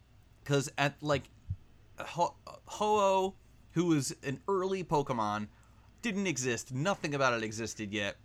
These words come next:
Insane that it's at the end of the first episode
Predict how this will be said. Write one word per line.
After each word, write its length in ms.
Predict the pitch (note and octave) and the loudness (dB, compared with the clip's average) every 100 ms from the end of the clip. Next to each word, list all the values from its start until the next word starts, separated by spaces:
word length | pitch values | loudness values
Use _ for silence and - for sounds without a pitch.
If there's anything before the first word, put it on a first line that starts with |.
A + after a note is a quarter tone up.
| - | -10
Insane 540 | B2+ A#2 - F#3 F3 | -8 -4 -2 -2 -2
that 120 | D#3+ C#3+ | -2 -2
it's 140 | C#3 | -2
at 160 | A#2 B2 | -6 -6
the 120 | A#2+ | -4
end 120 | A2+ | -4
of 60 | A2 | -4
the 60 | |
first 300 | G#2+ G#2+ G#2 | -2 -4 -4
episode 520 | G#2 G2+ G2+ F#2+ F#2+ | -8 -8 -8 -6 -6